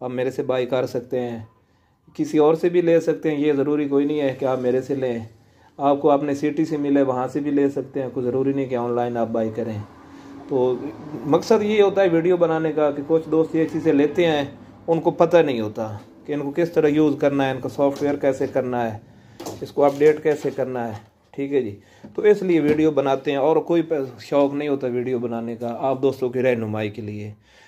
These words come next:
चलें इसको लगाते हैं एलसीडी के साथ और आपको इसका सॉफ्टवेयर अपडेट करके और इस पे फिर Airtel वगैरह ट्यून करके दिखाते हैं आपको।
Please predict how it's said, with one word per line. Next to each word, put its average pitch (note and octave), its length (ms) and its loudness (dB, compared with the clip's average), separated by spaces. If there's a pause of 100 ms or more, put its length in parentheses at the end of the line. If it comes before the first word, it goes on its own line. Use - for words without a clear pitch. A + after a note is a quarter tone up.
(120)
चलें E3+ 260 4
इसको F3 200 -4
लगाते C#3+ 420 2
हैं C#3 120 0
एलसीडी C3+ 380 -4
के C#3+ 100 -2
साथ - 580 -6
और A#2+ 120 -2
आपको A#2 320 0
इसका A#2+ 220 -2
सॉफ्टवेयर C3 460 2
अपडेट C3 360 0
करके B2+ 420 -4 (720)
और B2 160 -4
इस A#2+ 140 -8
पे A#2+ 120 -8
फिर B2+ 220 0
Airtel B2+ 340 2
वगैरह A#2+ 420 0
ट्यून B2 300 -6
करके A#2 320 -4
दिखाते G#2 420 -10
हैं G2+ 80 -8
आपको। G2+ 360 -12